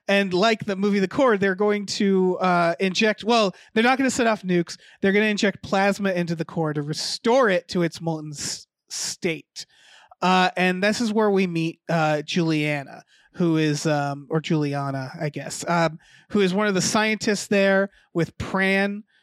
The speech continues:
her, uh, her, her husband. Uh, and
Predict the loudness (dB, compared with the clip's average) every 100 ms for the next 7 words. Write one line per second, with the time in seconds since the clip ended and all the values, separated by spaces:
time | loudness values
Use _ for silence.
0 | _ -4 0 2 2 2 2 0 0 -2
1 | -6 -8 -4 -2 -2 -4 -4 -4 -4 -4
2 | 0 0 0 0 0 -4 -14 _ _ -20
3 | _ _ _ 0 2 0 -2 _ 0 2
4 | 0 -4